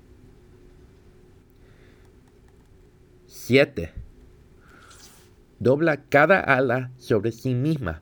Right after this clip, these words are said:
Colócala de modo que una pequeña punta del papel negro se asome. Ocho. Dale vuelta a tu pingüino y pega algunos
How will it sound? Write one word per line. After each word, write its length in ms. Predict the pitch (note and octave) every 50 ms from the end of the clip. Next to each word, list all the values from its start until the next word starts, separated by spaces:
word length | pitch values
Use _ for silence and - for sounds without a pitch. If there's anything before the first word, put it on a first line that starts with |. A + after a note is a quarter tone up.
| _ _ _ _ - _ _ - - _ -
Colócala 720 | - G#2+ A2 B2+ D#3+ G3 - - E3+ C#3+ A2+ A2 A#2 B2 - _ -
de 140 | - G2 F#2+
modo 420 | F2+ F2+ F#2 G2+ A#2+ B2 B2 B2
que 180 | - B2+ A2 F#2+
una 340 | F#2+ A2 A#2+ A#2+ A#2 B2+ B2+
pequeña 400 | C3+ C3+ - B2+ B2+ C3+ D3 D3+
punta 340 | - - C#3 B2+ - C3+ C3+
del 160 | C3 C3+ C#3
papel 480 | - C#3+ C3+ - A#2+ G#2 G#2+ A#2 - - _ _ -
negro 480 | F#2 F#2 F#2 F#2 F2 G2 F#2+ G#2+ G#2+ - _ _
se 240 | - - - G2+ F2
asome. 600 | D#2+ - - - - G2+ G#2+ G#2 G2+ F#2+ - - - - - - - _ - - - _ _ _ _ _ _ _ _ _ _ _ _ _ _ _ _ _ _ _ _ _ _ _ _ _ _ _ _ _ _ _ _ _ _ _ _ _ _ _ _ _ - - - - - - - - - - - - - - - _ _
Ocho. 460 | - A2+ C#3 E3+ - - B2+ - - - _ _ _ - - _ - - - - - _ - - _ _ - - - - - - - _ - _ - - - -
Dale 300 | - F2 E2 E2 E2+ F#2+
vuelta 500 | G2+ A2+ D3+ F3 E3+ - - G#2 F2+ - - _ _ _ -
a 120 | A2 G2
tu 180 | - - F#2+ F2
pingüino 680 | - G#2+ G2+ G2 F2+ E2+ A2 B2+ C#3 D3+ E3 E3 D#3 - _ _ -
y 160 | - G2 F#2+
pega 380 | - - - A#2 C3+ C3+ D3 C#3
algunos 560 | C3+ B2+ A2 F#2+ B2 C3 B2+ B2+ C3 C3 B2+